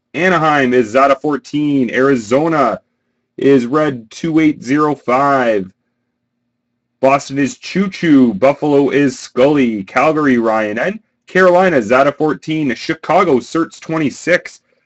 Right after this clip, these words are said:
Colorado, Choo Choo. Columbus, Zada fourteen. Dallas, Ryan N. Detroit, Certs twenty-six. Edmonton, Choo Choo. Florida, Belly.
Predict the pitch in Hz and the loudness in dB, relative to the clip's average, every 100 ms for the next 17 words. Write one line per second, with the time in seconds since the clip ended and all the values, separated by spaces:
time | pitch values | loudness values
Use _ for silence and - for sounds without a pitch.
0 | _ - 185 170 151 180 160 101 - - | _ 0 2 4 2 2 2 0 -6 -6
1 | 180 - 139 110 95 123 139 185 139 98 | -6 -2 -2 -2 -2 -2 2 2 0 -4
2 | 101 98 113 113 127 123 95 143 147 117 | -6 -2 -2 0 0 -2 -2 -4 -2 -4
3 | - 98 123 143 117 - 107 110 101 104 | -6 -6 0 2 0 -2 -4 -4 -4 -4
4 | 165 220 - _ _ 139 131 185 196 - | -4 -6 -12 _ _ -10 -2 2 2 0
5 | - 139 - - 120 101 - 190 202 - | -4 -6 -6 -4 -4 -4 -6 -6 -6 -10
6 | - 185 180 151 135 101 - 180 190 - | -4 -2 -2 -2 -4 -4 -6 -8 -4 -2
7 | 107 95 - _ _ _ _ 139 170 202 | -2 -2 -8 _ _ _ _ 0 2 4
8 | 123 92 117 156 135 104 90 | 2 0 0 0 0 -2 -6